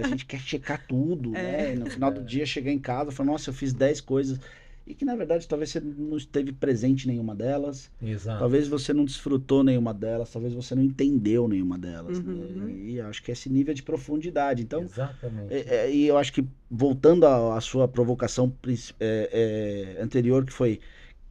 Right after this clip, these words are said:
Speaker 1: como é que a gente começa, né?
Speaker 2: Uhum.
Speaker 1: E acho que é o meu depoimento, que não foi no, no momento zero, procurando uma escola, não foi no momento zero, mas no momento zero foi só parando um pouco e,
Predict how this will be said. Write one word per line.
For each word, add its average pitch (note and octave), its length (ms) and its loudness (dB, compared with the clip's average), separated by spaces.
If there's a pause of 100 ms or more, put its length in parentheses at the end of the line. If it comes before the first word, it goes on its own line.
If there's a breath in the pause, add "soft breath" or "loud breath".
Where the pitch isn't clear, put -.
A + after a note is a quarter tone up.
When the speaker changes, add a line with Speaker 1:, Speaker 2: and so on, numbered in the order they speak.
Speaker 1:
como D#3 180 4
é E3+ 60 4
que E3+ 120 -4
a - 40 -2
gente C3 180 -2
começa, C3 640 2
né? C3 560 4
Speaker 2:
Uhum. A3 300 -2
Speaker 1:
E C3 140 0
acho A#2+ 180 -4
que B2+ 80 -2
é A#2+ 140 0
o B2 80 -8
meu C3 180 6
depoimento, C3 800 2
que - 160 -6
não D#3 220 6
foi C#3+ 600 4
no, B2 480 2
no B2+ 160 4
momento C#3 440 4
zero, B2 720 6
procurando C3+ 540 4
uma B2+ 180 6
escola, C3 560 4
não A2+ 140 4
foi B2 180 0
no C3 60 6
momento C3 400 4
zero, C3+ 220 2 (580 soft breath)
mas D3+ 140 -6
no F3+ 40 -4
momento G3+ 320 0
zero F3 240 6
foi F3 180 0
só F#3 500 2 (960)
parando F3 380 8
um F3 80 4
pouco F3 680 8
e, D#3+ 400 0